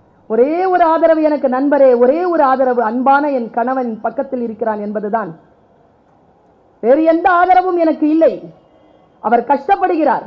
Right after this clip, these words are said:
அதனால் சொல்லுகிறேன், பணம் கொடுத்து அனுப்புங்கள். என் உடல்நிலை எப்படி இருக்கிறது தெரியுமா?" என்று எழுதுகிறார். ரொம்ப அழகா எழுதுறவங்க ஜென்னி.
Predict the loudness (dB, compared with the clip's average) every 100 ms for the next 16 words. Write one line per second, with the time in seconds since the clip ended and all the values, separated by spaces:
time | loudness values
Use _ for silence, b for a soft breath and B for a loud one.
0 | -10 -6 -2 0 0 0 -2 0 0 0
1 | -2 -2 0 0 -2 -4 -8 -10 -14 -16
2 | -20 _ _ _ _ _ _ _ _ _
3 | 0 2 4 2 2 0 0 0 0 0
4 | -2 0 0 0 0 0 0 0 2 0
5 | 0 -2 -2 -4 -8 -14 -20 _ _ _
6 | _ _ _ _ _ _ _ _ _ -2
7 | 2 2 2 2 2 0 0 0 0 -2
8 | -8 -14 -20 _ _ _ _ _ -8 -2
9 | 0 0